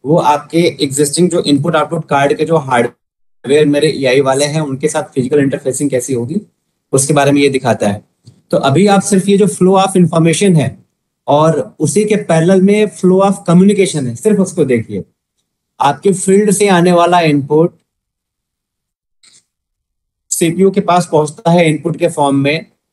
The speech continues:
उस input को हमारा application logic बिल्कुल check करता है। Check करने के बाद अगर उसमें hardware redundancy, software redundancy जिस भी तरीके की हो, दोनों में process करने के बाद हर बार output अगर common मिलता है तो मान लेता है कि ये confirmed है।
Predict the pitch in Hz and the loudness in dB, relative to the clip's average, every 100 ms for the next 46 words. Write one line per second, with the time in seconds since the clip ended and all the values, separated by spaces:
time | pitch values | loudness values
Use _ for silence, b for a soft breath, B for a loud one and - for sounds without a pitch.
0 | _ _ - 202 208 190 170 185 165 196 | _ _ -2 0 2 2 2 0 0 0
1 | 160 147 151 175 165 156 151 160 185 170 | 2 2 0 0 -2 -4 -2 0 2 2
2 | 160 180 165 156 165 175 - 156 127 131 | 2 0 -2 -4 0 -2 0 -2 0 -2
3 | 123 123 131 170 175 _ _ _ _ _ | -2 -4 -2 -4 -6 _ _ _ _ _
4 | 196 190 190 190 196 185 170 180 185 - | -2 0 2 2 2 0 0 0 -2 -2
5 | 151 165 139 170 147 143 139 160 160 160 | 0 0 -2 -4 0 -2 0 0 2 0
6 | 156 151 - 165 151 139 156 151 151 156 | 0 -6 -6 -4 -4 -2 -2 -2 -4 -4
7 | - 151 139 131 165 147 147 156 139 156 | -4 -2 -2 -2 -2 0 0 -2 -6 -4
8 | 139 160 131 - _ _ _ _ _ _ | 2 2 2 -4 _ _ _ _ _ _
9 | - 147 160 175 175 165 147 170 - 165 | -4 0 2 2 0 0 0 -2 0 0
10 | 165 156 165 160 147 156 165 160 151 170 | 0 0 0 0 -2 0 0 0 -2 -2
11 | 160 165 - 143 165 175 165 170 175 170 | 0 -2 -4 -2 2 2 0 -2 -2 -2
12 | 175 160 160 160 160 160 160 160 139 131 | -2 0 0 0 -2 -2 -4 -2 0 0
13 | 143 127 113 90 90 | 0 2 2 2 -6